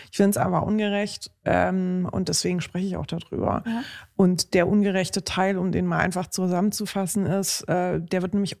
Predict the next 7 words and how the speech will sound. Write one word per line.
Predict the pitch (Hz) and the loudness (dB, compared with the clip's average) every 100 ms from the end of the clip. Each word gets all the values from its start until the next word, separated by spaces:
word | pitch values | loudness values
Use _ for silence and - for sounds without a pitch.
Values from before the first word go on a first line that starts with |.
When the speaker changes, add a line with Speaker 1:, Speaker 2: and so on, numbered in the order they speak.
| - | 2
Speaker 1:
oft | 214 - | 2 2
missverstanden. | 214 208 - 156 175 170 165 165 165 - - - | -2 -2 0 0 0 -2 -4 -6 -6 -10 -16 -4
Ich | |
finde, | 208 196 | 2 4
Streaming | 190 - 214 214 220 196 | 2 0 0 2 2 0
ist | - | -2
genial. | - 185 185 185 190 202 214 233 | -2 -2 0 0 0 -2 -2 -8